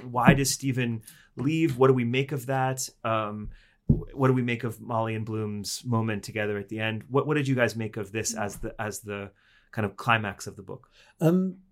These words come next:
Speaker 2: I, a few things. I think one thing that becomes apparent at this chapter, and I,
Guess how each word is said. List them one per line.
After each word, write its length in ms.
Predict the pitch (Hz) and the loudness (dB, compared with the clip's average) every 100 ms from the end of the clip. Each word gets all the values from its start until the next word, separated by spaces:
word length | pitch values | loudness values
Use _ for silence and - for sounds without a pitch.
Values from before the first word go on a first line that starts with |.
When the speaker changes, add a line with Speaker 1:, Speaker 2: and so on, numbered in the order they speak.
| _ - | _ -8
Speaker 2:
I, 100 | 185 | -6
a 100 | 196 | -4
few 320 | - 185 220 202 | -8 -8 -6 -2
things. 320 | 143 120 123 | -2 -2 -2
I 100 | 151 | -6
think 440 | - 185 170 - - _ _ - | -2 -4 -4 -10 -20 _ _ -2
one 260 | 151 190 | 4 4
thing 340 | 190 196 175 147 | 4 0 -2 -4
that 280 | 156 - - _ _ - | -6 -6 -20 _ _ -10
becomes 300 | 139 135 127 | -4 0 0
apparent 480 | 131 143 147 120 - - | 0 -2 -2 -6 -8 -12
at 120 | 139 | -8
this 140 | 135 - | -6 -6
chapter, 300 | 135 131 127 | -6 -8 -6
and 80 | |
I, 40 | 143 | -6